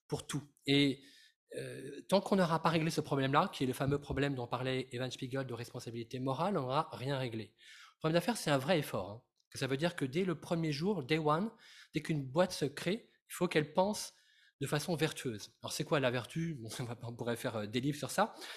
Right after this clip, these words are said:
Ce que je pense profondément, c'est que il faut qu'on limite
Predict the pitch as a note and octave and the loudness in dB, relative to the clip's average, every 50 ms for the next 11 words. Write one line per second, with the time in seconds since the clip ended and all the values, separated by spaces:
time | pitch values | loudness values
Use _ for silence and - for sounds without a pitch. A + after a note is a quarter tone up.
0 | - - - - - - - - - D3+ E3 E3+ - G3 F#3+ - - F#3 E3+ - | -14 -16 -18 -20 -20 -16 -8 -2 0 2 2 4 4 4 2 4 4 4 4 6
1 | F#3+ E3+ E3+ E3+ E3+ E3+ E3+ E3+ E3+ - D3 - D#3+ D3 B2+ A#2 - - _ _ | 6 6 6 8 8 8 8 6 6 2 0 4 6 6 6 6 0 -10 _ _
2 | _ _ _ _ _ _ _ _ - - - D3 - - F#3+ - F3+ E3 D3+ - | _ _ _ _ _ _ _ _ -10 -4 -4 -2 2 2 2 6 6 6 6 6
3 | - D3 D3 D#3+ E3 F3 F3+ - | 6 4 4 6 6 4 4 2